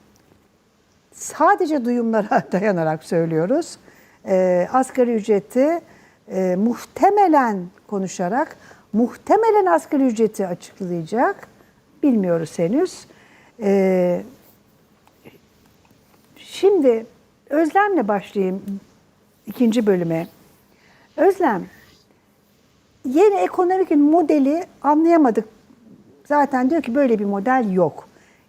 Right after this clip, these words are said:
Gerçekten de faizi düşürünce işte enflasyon kredilerde, e, alıp rahatlıkla alınabilecek, yatırım olacak falan. Nasrettin Hoca hikayesi gibi gidiyor. Geçenlerde Özgür Demirtaş,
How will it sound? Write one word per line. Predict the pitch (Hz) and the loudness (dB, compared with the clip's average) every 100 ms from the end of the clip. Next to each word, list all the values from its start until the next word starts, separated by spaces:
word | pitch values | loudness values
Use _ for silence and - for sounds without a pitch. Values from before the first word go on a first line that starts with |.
| - | -8
Gerçekten | 185 269 403 - 311 - 208 180 175 | 0 2 2 -2 -8 -6 -6 -4 -2
de | 240 311 - - _ _ | -2 -2 -8 -20 _ _
faizi | - 262 311 349 277 262 | -2 2 4 2 -2 -4
düşürünce | 240 - 320 415 349 247 175 156 _ _ _ | -4 -4 0 2 4 4 2 -2 _ _ _
işte | _ 254 | _ -2
enflasyon | 254 285 302 294 277 277 247 226 202 | 0 2 2 0 0 0 0 -4 -2
kredilerde, | 285 277 220 220 190 180 175 165 156 _ _ | 0 2 2 2 0 -4 -8 -8 -10 _ _
e, | 185 170 170 165 175 - - | -4 -2 -2 -4 -10 -16 -4
alıp | 226 262 - _ _ _ _ _ - | -4 -4 -14 _ _ _ _ _ -2
rahatlıkla | 247 254 254 254 269 | 0 0 -4 -6 -4
alınabilecek, | 247 247 240 233 240 254 247 - - _ | -2 -2 -2 -2 0 0 -2 -20 -20 _
yatırım | 226 269 294 269 | 0 2 0 -2
olacak | 240 220 240 233 | -2 -2 -6 -6
falan. | 294 269 | -2 0
Nasrettin | 311 359 - 339 302 | 0 0 -2 0 0
Hoca | 254 240 | 2 0
hikayesi | 240 247 233 233 | 0 -2 -2 -4
gibi | 247 226 | -2 -2
gidiyor. | 202 185 151 - - - _ _ _ _ _ _ 240 226 | -2 -2 -4 -8 -20 -20 _ _ _ _ _ _ -16 0
Geçenlerde | 254 262 302 294 277 262 226 | 0 2 0 4 2 2 0
Özgür | 233 226 208 226 | 0 2 0 0
Demirtaş, | 233 240 240 220 196 - | 0 0 -2 -4 -4 -8